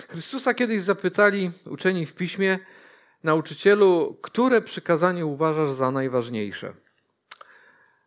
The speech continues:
E, no mógł im powiedzieć: „Słuchajcie, wszystkie są ważne”. I to byłaby prawda. Ale on powiedział: „Spoko, no są dwa takie najważniejsze”.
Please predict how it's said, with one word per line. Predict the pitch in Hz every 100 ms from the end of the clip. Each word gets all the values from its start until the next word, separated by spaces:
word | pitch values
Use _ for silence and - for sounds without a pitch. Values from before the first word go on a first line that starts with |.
| _ _ -
E, | - 117 113 117 113 -
no | 220
mógł | 294 294 302
im | 269
powiedzieć: | 285 269 254
„Słuchajcie, | - 240 190
wszystkie | - 170 139
są | 131 101
ważne”. | 107 107 - 113 _ _ _ _ _ -
I |
to | 311
byłaby | 285 247 240 269
prawda. | - 156 104 98 _ _ - - -
Ale | 196 262
on | 302 339
powiedział: | 302 302 302 320 320 _ _ _ _ -
„Spoko, | - - 359 175
no | 165 190 196 196 _ _ _ _ _ _ _ _ _
są | 320 240 117
dwa | 156 220 107
takie | - - 113
najważniejsze”. | 113 110 107 101 98 107